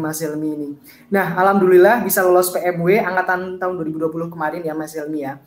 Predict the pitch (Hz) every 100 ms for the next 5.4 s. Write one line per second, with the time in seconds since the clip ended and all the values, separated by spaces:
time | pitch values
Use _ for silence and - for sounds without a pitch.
0 | - - - 190 170 - _ _ _ _
1 | _ - 170 180 180 180 185 - _ _
2 | _ _ _ _ _ - 202 208 277 202
3 | 196 208 202 202 202 208 208 175 175 185
4 | 196 196 196 202 247 196 175 165 160 156
5 | - 240 254 247